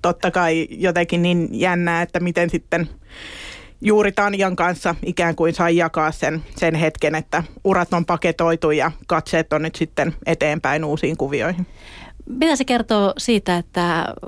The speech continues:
Speaker 2: paraurheilun arvostus on noussut? Tai kertooko se nimenomaan siitä, että palkitaan saman, samassa tilaisuudessa samanarvoisesti ihan noiden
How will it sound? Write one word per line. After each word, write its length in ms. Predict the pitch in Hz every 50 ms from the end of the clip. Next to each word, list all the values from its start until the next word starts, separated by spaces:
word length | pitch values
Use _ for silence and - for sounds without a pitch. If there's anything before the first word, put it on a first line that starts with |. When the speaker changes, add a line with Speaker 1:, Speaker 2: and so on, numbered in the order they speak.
| - - - - - - 175 170 - - - - - -
Speaker 2:
paraurheilun 1160 | - 202 196 185 175 - - - - - 196 202 196 185 175 190 190 185 185 185 185 180 -
arvostus 580 | - 226 214 190 170 175 - - 185 180 - -
on 180 | - 196 190 - 262 - - -
noussut? 580 | - 214 233 233 196 180 - - 185 - - - - - 196 - - -
Tai 140 | - 208 208
kertooko 360 | - 247 226 - 196 180 196
se 80 | 185 190
nimenomaan 320 | 196 196 185 175 185 175
siitä, 260 | 180 190 180 - 170
että 260 | 175 - - 180 170 165 - - -
palkitaan 440 | 220 202 185 - - 185 175 180
saman, 380 | 175 - 196 190 180 180 180 170 - - - -
samassa 320 | - - 269 262 240 - 226
tilaisuudessa 720 | - - 214 208 196 - 196 185 180 175 - - 180 175
samanarvoisesti 1080 | 175 - 214 214 196 185 170 185 185 185 175 175 180 175 - 175 170 - - 170 160 - - - - - - - - - - - - - - - -
ihan 280 | 226 180 185 180 180
noiden 420 | 180 180 175 185 185 180 170 196